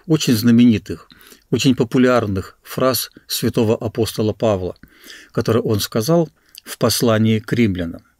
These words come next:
Речь идёт о первой главе, девятнадцатом стихе. "Ибо что можно знать о Боге, явно для них, потому что Бог явил им.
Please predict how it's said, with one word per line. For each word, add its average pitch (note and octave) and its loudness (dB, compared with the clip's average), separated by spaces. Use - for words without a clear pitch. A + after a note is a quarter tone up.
Речь - 0
идёт B2+ -4
о B2 -4
первой A2 0
главе, D#3 0
девятнадцатом A#2 0
стихе. - -8
"Ибо D3 0
что B2 -2
можно E3 2
знать B2+ -2
о B2+ -4
Боге, G#2 -4
явно A#2+ -2
для G2+ -6
них, E2 -10
потому D3 0
что - -2
Бог C#3+ 2
явил B2+ 2
им. E2+ -10